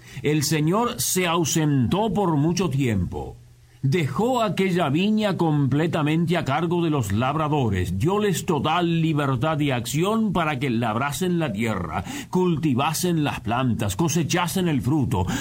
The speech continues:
almacenasen los productos de su labor consagrada. Usted mismo reconoce de inmediato que así efectivamente ha ocurrido siempre.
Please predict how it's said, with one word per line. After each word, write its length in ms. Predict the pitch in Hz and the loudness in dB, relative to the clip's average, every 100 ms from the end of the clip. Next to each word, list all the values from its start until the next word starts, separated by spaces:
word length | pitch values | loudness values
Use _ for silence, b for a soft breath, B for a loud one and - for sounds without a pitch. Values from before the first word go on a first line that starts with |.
| - | -2
almacenasen 1000 | 151 156 160 156 135 113 139 180 196 185 | 0 2 2 0 0 0 0 0 0 0
los 200 | 165 - | 0 -2
productos 680 | - 143 120 190 180 220 165 | -2 0 2 0 0 0 0
de 120 | 190 | 0
su 200 | 147 139 | 0 0
labor 440 | 120 98 101 147 170 | 2 2 2 0 0
consagrada. 1000 | 165 143 120 92 85 80 71 64 - - - - - - - - - - - _ - B B B | 0 2 2 0 0 -2 -4 -6 -10 -14 -18 -20 -20 -20 -20 -20 -20 -20 -20 _ -20 B B B
Usted 320 | 101 - 127 | -4 0 0
mismo 360 | 110 117 120 117 | 2 2 2 2
reconoce 560 | 110 107 98 107 - | 0 2 2 2 0
de 100 | 107 | 2
inmediato 640 | 110 104 101 95 98 95 110 | 2 2 2 2 0 0 -2
que 160 | 117 | 0
así 440 | 104 92 - 113 110 | -2 0 0 2 2
efectivamente 1160 | 104 104 85 85 110 110 104 95 95 92 101 - | 0 0 -2 0 0 2 2 2 2 2 0 -2
ha 100 | 92 | -2
ocurrido 640 | 90 92 104 85 85 87 95 | 0 0 0 2 2 0 0
siempre. 720 | - 82 69 67 71 67 | 0 0 0 -2 -2 -2